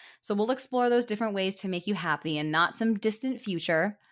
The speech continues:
but today, now. Now, you might be thinking over there, "Hold up, Brittany,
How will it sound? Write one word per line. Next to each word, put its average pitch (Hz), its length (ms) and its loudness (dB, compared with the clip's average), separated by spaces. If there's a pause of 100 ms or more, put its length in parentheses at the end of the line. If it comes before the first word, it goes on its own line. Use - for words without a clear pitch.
(300)
but 214 180 8 (580)
today, 175 460 0 (540)
now. 180 420 -4 (1120)
Now, 208 80 6
you 208 180 4
might 196 200 2
be 240 100 0
thinking 233 320 -2
over 214 180 0
there, 202 280 2
"Hold 233 440 4
up, 285 220 6
Brittany, 208 500 0